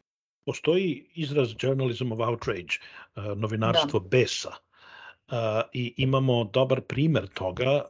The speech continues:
Speaker 1: kad je Trump postao predsednik, e, mediji koji su, e, direktno ili indirektno protivnici Trumpa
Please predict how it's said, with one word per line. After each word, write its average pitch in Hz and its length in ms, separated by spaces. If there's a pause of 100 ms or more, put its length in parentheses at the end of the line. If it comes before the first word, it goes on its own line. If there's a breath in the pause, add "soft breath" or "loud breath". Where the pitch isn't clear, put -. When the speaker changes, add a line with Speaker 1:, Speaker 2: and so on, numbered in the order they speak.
(160)
Speaker 1:
kad 101 180
je 92 120
Trump 117 360
postao - 380
predsednik, 120 600
e, - 480 (280)
mediji 135 540
koji 113 280
su, 104 580 (180)
e, - 40 (340)
direktno 120 680
ili 110 320
indirektno 131 720
protivnici 135 840
Trumpa 104 480